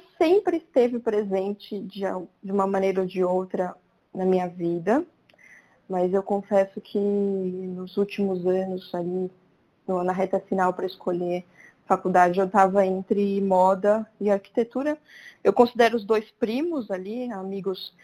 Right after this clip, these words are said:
distantes, então não vejo muita diferença, mas surgiu, acredito eu,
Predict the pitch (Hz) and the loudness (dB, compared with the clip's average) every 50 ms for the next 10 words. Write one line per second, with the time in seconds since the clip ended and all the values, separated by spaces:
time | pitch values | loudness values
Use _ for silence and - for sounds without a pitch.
0 | - - - - _ 196 180 190 185 - _ - 196 208 240 294 - - 214 190 | -20 -20 -20 -8 _ -6 -6 -6 -8 -2 _ 6 6 6 6 4 2 0 -2 -2
1 | 190 185 190 - 190 190 196 196 196 196 196 - _ _ _ _ _ _ - 202 | -2 -4 0 2 4 4 4 2 0 -2 -4 -6 _ _ _ _ _ _ -2 0
2 | 208 202 196 214 208 196 220 208 208 202 - 202 202 - - - 202 196 214 233 | 0 4 6 6 4 4 2 -2 -4 -4 -4 -6 -6 -4 -2 -2 0 2 2 0
3 | 269 - - 277 269 269 269 277 277 _ _ _ _ - - - - _ _ _ | 0 0 -2 0 2 2 0 0 -2 _ _ _ _ -20 -20 -20 -20 _ _ _
4 | _ _ _ _ _ _ - - - 349 320 294 247 226 233 247 277 294 311 330 | _ _ _ _ _ _ -20 -6 -2 -2 0 0 -2 -4 -6 -6 -6 -4 -2 0
5 | 311 285 262 - - 262 262 240 240 240 - 247 240 233 233 254 240 | 0 -2 -2 -4 -6 -8 -8 -10 -10 -12 -8 -6 -6 -4 -4 -6 -8